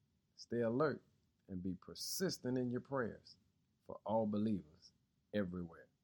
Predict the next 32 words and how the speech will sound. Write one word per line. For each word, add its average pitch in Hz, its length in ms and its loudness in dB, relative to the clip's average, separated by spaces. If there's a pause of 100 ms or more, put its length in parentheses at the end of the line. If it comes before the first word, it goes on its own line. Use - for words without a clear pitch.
(640)
Family, 156 300 2
we've 175 260 2
gotta 139 220 2
make 131 260 2
sure 117 380 -2 (560)
that - 180 -4
nothing 101 680 2
takes 113 240 -2
the 95 140 -8
place 110 380 -2
of 98 200 -8
prayer. - 380 -6 (580)
Not 101 240 0 (220)
fear, 127 360 2 (680)
not 92 220 0
money, 120 500 4 (600)
not 98 320 -2
people, 143 480 -2 (500)
not 156 220 6
our 135 240 4
own 135 340 4
selfish 113 540 0
desires. 117 580 -4 (480)
Because - 460 -4
if 196 280 4
we 185 220 4
don't 160 320 2
learn 147 300 2
how 147 180 0
to 135 80 0
keep - 340 -6
prayer 120 320 2